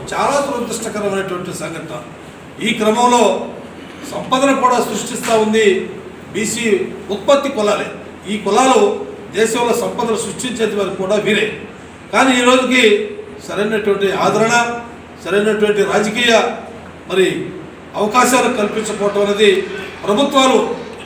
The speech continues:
ఏ ప్రభుత్వాలైనా సరే, అన్ని ఏ ప్రభుత్వాలైనా సరే వీళ్ళు చాలా చిన్న చూపు చూడటం అనేది చాలా దురదృష్టకరమైన సంఘటన. అందుకు ఇవాళ మోడీ గారు ఉన్నారు, "నేను ఒక ఓబీసీని,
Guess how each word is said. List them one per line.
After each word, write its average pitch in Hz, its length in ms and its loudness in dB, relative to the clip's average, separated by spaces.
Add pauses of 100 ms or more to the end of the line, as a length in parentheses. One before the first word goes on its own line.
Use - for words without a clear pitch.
ఏ 247 120 6
ప్రభుత్వాలైనా 254 600 0
సరే, 208 140 0
అన్ని 196 260 2
ఏ - 20 4
ప్రభుత్వాలైనా 214 600 0
సరే 202 300 -2 (400)
వీళ్ళు 202 200 2
చాలా 180 400 0
చిన్న 196 260 -4
చూపు 202 180 -2 (100)
చూడటం 185 300 -4
అనేది 170 300 -2 (280)
చాలా 180 140 -2
దురదృష్టకరమైన 160 720 -8
సంఘటన. 135 420 -10 (720)
అందుకు 233 180 -2
ఇవాళ 233 580 4 (360)
మోడీ 220 240 2
గారు 240 180 4
ఉన్నారు, 226 380 2 (600)
"నేను 220 460 0 (240)
ఒక 185 200 -2
ఓబీసీని, 254 640 2